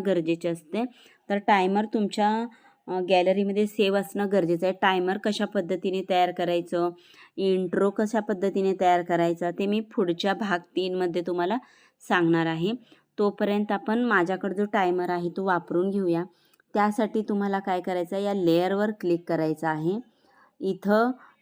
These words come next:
अ, एक मीडिया आहे, त्या मीडियावर क्लिक करायचं आहे, कारण आपल्याला यावर लेयर द्यायची आहे, त्यासाठी करायची. आता मा-, अ, माझ्याकडे माय अल्बममध्ये एज्युकेशनलमध्ये माझ्याकडं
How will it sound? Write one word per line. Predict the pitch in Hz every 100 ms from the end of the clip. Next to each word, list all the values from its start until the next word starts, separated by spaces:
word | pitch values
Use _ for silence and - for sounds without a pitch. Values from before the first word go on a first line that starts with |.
| -
अ, | 170 185 190 -
एक | - 220 - -
मीडिया | 196 196 185 208 208
आहे, | 190 165 185
त्या | - 202 220
मीडियावर | 233 220 220 214 214 208
क्लिक | 190 175 175
करायचं | 165 165 170
आहे, |
कारण | 170 185
आपल्याला | 190 190 202
यावर | 202 185 190 180 196
लेयर | 214 208 202
द्यायची | 180 180 165 165
आहे, | 160 151 180 214 _ _ _ _ _
त्यासाठी | 190 185 180 175 202 233 - - 170
करायची. | 180 170 160
आता | 175 190
मा-, | 196 196 - -
अ, | - 185
माझ्याकडे | 190 185 180 196
माय | 196 185 196
अल्बममध्ये | 190 170 180 180 165 190
एज्युकेशनलमध्ये | - 175 175 175 185 - 185 185 180 175
माझ्याकडं | 180 165 170 202